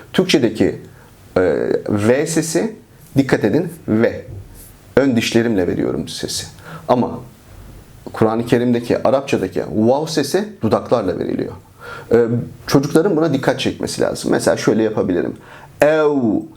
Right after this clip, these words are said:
iu, u, ve, vi, vu. Ve sizin bana baktığınız gibi çocuklar da harfin, e, sesi çıka-, e, sesi çıkarken nelere dikkat edilmesi gerektiğini öğreniyorlar. İlk önce bunu yapıyoruz.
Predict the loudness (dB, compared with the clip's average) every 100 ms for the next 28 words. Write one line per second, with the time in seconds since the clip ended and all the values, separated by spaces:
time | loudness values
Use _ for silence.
0 | -20 _ -2 2 4 4 4 2 0 -4
1 | -14 -20 -2 2 2 2 2 2 0 -4
2 | -14 -12 0 2 4 4 2 -4 -14 -20
3 | -8 0 2 4 4 2 -4 -12 -20 -6
4 | 2 4 4 0 -8 -18 -20 -20 -8 0
5 | 2 2 -6 -6 -8 -10 -6 0 2 2
6 | 2 2 0 2 2 2 2 2 0 2
7 | 0 0 -2 -2 -2 -2 -2 -4 -14 -20
8 | -20 -8 0 0 2 0 -2 -4 -2 0
9 | 0 -2 -2 -2 0 2 2 0 -2 -4
10 | -2 -4 0 0 0 -4 -4 -6 0 2
11 | 4 2 0 0 0 2 2 2 2 0
12 | 0 0 0 0 -4 -6 -10 -12 -16 -6
13 | 0 2 2 2 2 2 0 -4 -10 -12
14 | -20